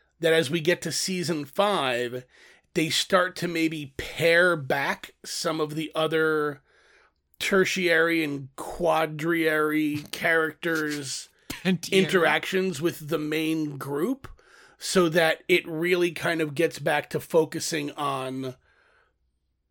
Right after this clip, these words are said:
Speaker 1: the kids, Joyce and Hopper. Um,
Speaker 2: I want
Speaker 1: because
Speaker 2: that too,
Speaker 1: <clears throat>
Speaker 2: but
Speaker 1: as, as we've seen, as they keep adding character, now, I'm not saying Max isn't a great addition to the group,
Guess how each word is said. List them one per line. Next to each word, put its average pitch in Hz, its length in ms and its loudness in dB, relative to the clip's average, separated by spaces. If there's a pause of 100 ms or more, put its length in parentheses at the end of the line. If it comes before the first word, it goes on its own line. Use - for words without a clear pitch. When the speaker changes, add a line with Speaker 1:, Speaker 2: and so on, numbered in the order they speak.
(160)
Speaker 1:
the 151 80 -6
kids, 147 760 0 (160)
Joyce 147 640 0 (120)
and 131 160 -6
Hopper. - 640 -8 (600)
Um, 113 580 -8 (320)
Speaker 2:
I 185 60 4
want 160 100 4
Speaker 1:
because 196 300 6
Speaker 2:
that - 240 -12
too, 131 720 -6
Speaker 1:
<clears throat> - 80 -6
Speaker 2:
but - 320 -10
Speaker 1:
as, 208 200 4
as 226 220 4
we've 214 200 -2
seen, 247 240 2
as 185 140 4
they 180 120 4
keep 220 340 -4
adding 196 320 4
character, 190 380 0
now, 185 180 2
I'm 180 80 0
not 196 140 2
saying 196 240 0
Max 160 300 0
isn't 170 200 -2
a 156 60 -2
great 156 260 -2
addition 147 420 -6
to 147 100 -12
the 135 80 -8
group, 143 420 0